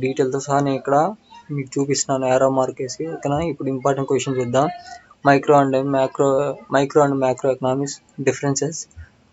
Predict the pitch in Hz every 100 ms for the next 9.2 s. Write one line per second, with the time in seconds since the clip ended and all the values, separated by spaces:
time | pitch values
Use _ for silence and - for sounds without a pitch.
0 | _ _ _ 147 135 135 131 131 139 139
1 | 139 139 139 139 165 208 139 143 143 143
2 | 143 139 139 - _ _ - 139 139 -
3 | 139 135 - 143 135 147 127 127 120 -
4 | _ _ _ 156 143 147 143 - - 139
5 | 135 139 147 147 143 131 139 131 131 -
6 | - - - - _ 139 139 139 151 139
7 | 135 139 139 - 135 127 139 135 139 147
8 | _ - _ _ _ _ _ - - 143
9 | 135 -